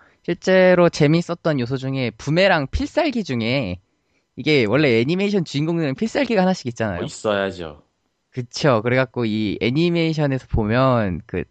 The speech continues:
Speaker 1: 기체 그 모터와 바퀴가 있는 아랫부분과 위에 커버 부분을 연결하는 그 우리가 흔히 말하는 똑딱이라고 하는 게 있었는데, 그거를 빼면서 동시에, 어, 커버가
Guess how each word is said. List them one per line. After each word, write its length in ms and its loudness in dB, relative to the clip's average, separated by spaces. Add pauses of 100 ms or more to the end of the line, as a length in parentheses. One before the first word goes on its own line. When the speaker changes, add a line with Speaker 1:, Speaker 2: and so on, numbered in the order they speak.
(140)
Speaker 1:
기체 1000 2
그 120 -12
모터와 800 2
바퀴가 400 -4
있는 380 -6
아랫부분과 960 -2 (360)
위에 360 2
커버 380 0
부분을 500 -4
연결하는 960 -2
그 240 -10 (400)
우리가 240 0
흔히 160 0
말하는 220 -2
똑딱이라고 600 0
하는 160 -2
게 60 -4
있었는데, 520 -6 (720)
그거를 560 4 (120)
빼면서 800 -2 (420)
동시에, 760 -4 (640)
어, 520 -4 (140)
커버가 640 2